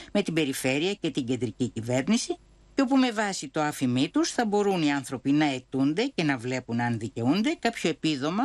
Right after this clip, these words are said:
αποζημίωση ή συμμετοχή σε κοινοτικό πρόγραμμα. Πρόκειται για την ολοκλήρωση μιας διαδραστικής πλατφόρμας, ενός εθνικού μηχανισμού που περιέγραψε ως εργαλείο η κυρία Φωτίου, το οποίο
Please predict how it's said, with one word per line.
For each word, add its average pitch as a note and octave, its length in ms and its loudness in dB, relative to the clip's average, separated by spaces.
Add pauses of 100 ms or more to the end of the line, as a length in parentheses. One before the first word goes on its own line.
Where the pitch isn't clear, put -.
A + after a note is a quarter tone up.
αποζημίωση D3 800 0
ή A3+ 140 2
συμμετοχή F3 580 -2
σε - 140 -2
κοινοτικό B3 420 -2
πρόγραμμα. B2 500 -4 (720)
Πρόκειται B3 360 0
για C#4+ 140 0
την B3 160 2
ολοκλήρωση G3 760 0
μιας A#3 280 0
διαδραστικής F#3 920 -4
πλατφόρμας, A#2+ 720 -2
ενός F#3 360 -2
εθνικού D#3 480 0
μηχανισμού B2 640 0
που A#3 140 0
περιέγραψε F3 640 0
ως E3 260 -2 (200)
εργαλείο G3 680 0
η A#2+ 160 -8
κυρία A#2 280 -4
Φωτίου, C#3 560 0
το A3 100 2
οποίο G3+ 340 0